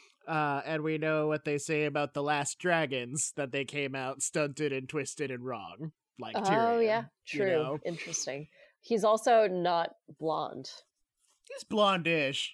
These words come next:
Speaker 1: Neither's
Speaker 2: He's
Speaker 1: Jon S-,
Speaker 2: blondish,
Speaker 1: Jon
Speaker 2: but
Speaker 1: Snow's
Speaker 2: he's
Speaker 1: not
Speaker 2: n-
Speaker 1: blonde for sure.
Speaker 2: That's true.
Speaker 1: Um,
Speaker 2: You know, but the Lannisters always make such a big deal out of being golden of hair.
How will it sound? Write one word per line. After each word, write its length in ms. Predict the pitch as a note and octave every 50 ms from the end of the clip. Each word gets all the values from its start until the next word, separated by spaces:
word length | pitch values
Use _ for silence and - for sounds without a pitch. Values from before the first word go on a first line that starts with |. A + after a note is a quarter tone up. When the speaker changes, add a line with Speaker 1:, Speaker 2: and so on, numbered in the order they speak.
| - _ _ _ -
Speaker 1:
Neither's 260 | E3+ G#3+ A#3+ C4 G#3+
Speaker 2:
He's 80 | - -
Speaker 1:
Jon 220 | F4 D4+ G3+ F#3+ F#3+
S-, 100 | F#3+ F3 E3 F3 F3 -
Speaker 2:
blondish, 160 | - - - - - -
Speaker 1:
Jon 160 | G#3 A3 A3
Speaker 2:
but 40 | E3+
Speaker 1:
Snow's 220 | E3+ F#3 G3+ G#3 F3
Speaker 2:
he's 80 | D#3+
Speaker 1:
not 80 | D#3 C#3+
Speaker 2:
n- 60 | -
Speaker 1:
blonde 280 | D3 D3 D3+ D3 C#3 C3
for 100 | C#3 C#3
sure. 340 | D3 E3+ E3+ C#3+ A#2+ G#2+ - D3+ F3 G3 G3 - _ _
Speaker 2:
That's 200 | G3 G3 - - -
true. 280 | - C#3 D3 C#3+ C#3+ - _ _ _ _ _ _ -
Speaker 1:
Um, 360 | D#3+ D#3 D3+ C#3+ B2+ A#2 G#2+ D4+
Speaker 2:
You 60 | D4
know, 160 | A#3 E3 E3
but 220 | D3 G3+ F#3+ F#3
the 60 | - A3
Lannisters 600 | A3+ A#3 A#3 A3+ G#3+ G#3+ - - - G#3+ F#3 F3
always 240 | E3 D#3+ E3 D#3+ -
make 160 | D#3+ D3 -
such 220 | - - - -
a 40 | -
big 200 | - C3+ C#3+ -
deal 180 | - - - - -
out 120 | - -
of 60 | - -
being 280 | - E2+ - - E3 - _ _ - - A3+ - _ -
golden 460 | D#3 F3+ F#3 E3+ F3 F3+ F3 E3+ C#3+ D3+
of 140 | D3+ D3+
hair. 460 | D3+ D#3 C#3+ C3+ B2+ - - - F3+